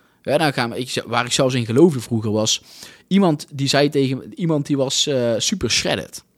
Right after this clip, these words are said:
waar ik altijd sportte. En dat was echt tien jaar terug of zo al.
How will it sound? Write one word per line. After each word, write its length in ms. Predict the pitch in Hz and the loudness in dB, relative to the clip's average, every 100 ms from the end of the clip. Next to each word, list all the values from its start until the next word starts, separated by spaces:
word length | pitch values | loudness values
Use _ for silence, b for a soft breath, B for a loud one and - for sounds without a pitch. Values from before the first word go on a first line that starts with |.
| _ _ | _ _
waar 280 | - 113 120 | -2 2 4
ik 60 | |
altijd 260 | 120 120 110 | 4 2 2
sportte. 480 | - 151 - - - _ _ B B B B B | 2 2 0 -4 -12 _ _ B B B B B
En 80 | |
dat 100 | 85 | -2
was 120 | 95 98 | -2 -2
echt 200 | - - | -8 -8
tien 180 | 110 107 | -4 -2
jaar 180 | 82 | -2
terug 220 | - 110 73 | -2 -4 -6
of 100 | - | -8
zo 160 | 76 | -8
al. 220 | 71 71 | -8 -10